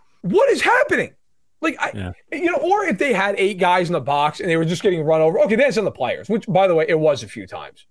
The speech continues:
Speaker 1: Okay, it was a few times. But that all said, the game is sixty minutes. Tonight it was more than sixty minutes. I was extremely impressed by the defense showing up in the second half of that game when, for all the world, it looked like they were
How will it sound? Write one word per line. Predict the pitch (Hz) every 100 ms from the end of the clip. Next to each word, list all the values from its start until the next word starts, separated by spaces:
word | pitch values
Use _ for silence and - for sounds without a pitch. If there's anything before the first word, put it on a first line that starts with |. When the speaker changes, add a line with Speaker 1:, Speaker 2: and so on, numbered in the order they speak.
| -
Speaker 1:
Okay, | 143 196
it |
was | 170 160 107
a |
few | - 80
times. | - 55 _ _ _ _ _ _ _ _ _ _ _ _ _
But | 180 175 202
that | 247 277
all | 262
said, | 233 175 131 120 107 - _ _ _ _ _ _ _ -
the | 165
game | 170 190 202
is | -
sixty | 196 - 175
minutes. | 151 139 135
Tonight | 151 139
it | 135
was | 113
more | 123 104
than |
sixty | 92 95 -
minutes. | 92 80 104 - _ _ _ _ _ _ -
I | 170 208
was | 208 -
extremely | - - - - 175 185 202 202 202 185
impressed | 160 156 131 123 - -
by | 143 156
the | 151
defense | 131 117 170 160 180 170 165 - -
showing | - - 135 170 208 180
up | 160 - -
in | 120
the |
second | 107 - 147 165
half | 170 170
of | 185
that | 180
game | 160 147 131 123 120 - _ _ _ _ _
when, | 165 180
for | 185
all | 196 220
the | 214
world, | 196 185 175
it |
looked | 180 -
like | 156
they | 175
were | 165